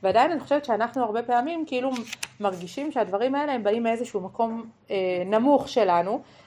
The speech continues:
ואז מרגישים צורך להתנצל. ואני אומרת, לא להתנצל, להפך, להזכיר מאיפה זה בא, ואז להיות מדויקים עם זה.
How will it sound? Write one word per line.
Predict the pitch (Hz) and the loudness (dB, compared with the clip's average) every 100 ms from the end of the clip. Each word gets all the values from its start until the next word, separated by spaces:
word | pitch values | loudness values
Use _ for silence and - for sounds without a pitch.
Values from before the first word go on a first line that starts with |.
| - | 2
ואז | 226 | 2
מרגישים | 262 233 247 | 2 0 -2
צורך | 240 220 | -4 -2
להתנצל. | 208 208 185 - 165 - - - | -2 -2 -8 -6 -6 -6 -18 -8
ואני | 196 233 | -4 -2
אומרת, | 294 277 | 0 2
לא | 311 | 4
להתנצל, | 415 233 208 175 | 4 2 0 2
להפך, | 175 277 - - | 4 4 0 -4
להזכיר | 190 180 - 330 370 | -2 -2 -2 0 0
מאיפה | 294 285 311 | 0 0 0
זה | 240 | 0
בא, | 180 175 233 - | 2 2 0 -2
ואז | 202 - 392 | -2 4 4
להיות | 339 269 262 | 6 2 2
מדויקים | 262 208 190 214 175 | 0 0 0 -4 -6
עם | 160 | -6
זה. | 139 | -10